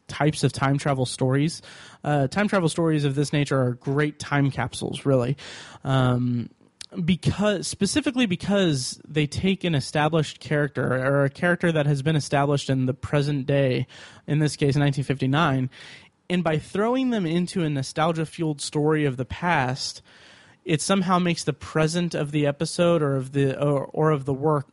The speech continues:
timeless and, and makes it a period piece in itself. It's more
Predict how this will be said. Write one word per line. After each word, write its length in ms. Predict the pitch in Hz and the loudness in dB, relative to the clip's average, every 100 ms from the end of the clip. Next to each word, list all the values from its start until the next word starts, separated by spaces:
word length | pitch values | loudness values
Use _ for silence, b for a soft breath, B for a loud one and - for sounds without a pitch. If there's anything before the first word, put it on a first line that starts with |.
| _ | _
timeless 720 | - 185 185 147 - - - | -2 2 2 0 -4 -10 -8
and, 340 | 131 139 135 | -2 -2 -2
and 420 | - 139 139 135 151 | -2 -2 -2 -2 0
makes 280 | 156 156 | 0 2
it 80 | 160 | 2
a 60 | 139 | 0
period 420 | - 165 156 139 | 0 0 2 0
piece 260 | - 143 135 | 0 -2 0
in 80 | |
itself. 420 | 123 - 170 151 131 | -2 -2 0 0 -2
It's 160 | - | -6
more 280 | 156 151 139 | 0 2 2